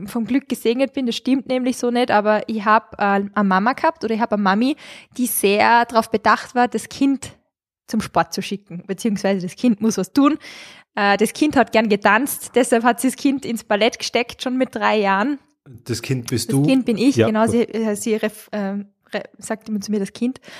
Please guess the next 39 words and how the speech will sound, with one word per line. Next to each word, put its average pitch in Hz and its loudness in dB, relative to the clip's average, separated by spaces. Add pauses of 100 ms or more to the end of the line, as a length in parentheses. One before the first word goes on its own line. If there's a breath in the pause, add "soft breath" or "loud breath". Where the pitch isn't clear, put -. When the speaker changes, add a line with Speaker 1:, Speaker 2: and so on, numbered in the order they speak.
(680 loud breath)
Speaker 1:
Also 220 0
ich 240 -2
war 233 4
zum, 254 -8
Speaker 2:
Deine 240 -2
Speaker 1:
ich 254 0
war 233 6
Speaker 2:
Mami 240 4
Speaker 1:
im 233 -2
Ballett. 220 2
Speaker 2:
sagt - -2
zu 139 -8
dir 175 -2
das 185 -6
Kind? - 0
Speaker 1:
Meine 240 4
Mama 277 6
redet 269 -4
manchmal 269 -2
mit, 277 -10
mit, 262 -6
mit 285 -4
zu - -6
mir, 294 0
ja, 233 0
also 240 -2
mit 277 0
mir 277 2
über 247 0
das 220 0
Kind. 196 -6
Ich - -16
Speaker 2:
Das 135 2
Speaker 1:
bin 220 -4
dann 127 2
Speaker 2:
Kind. 107 -4
Speaker 1:
das 208 -2
Kind. 185 -10
Speaker 2:
Mhm. 117 0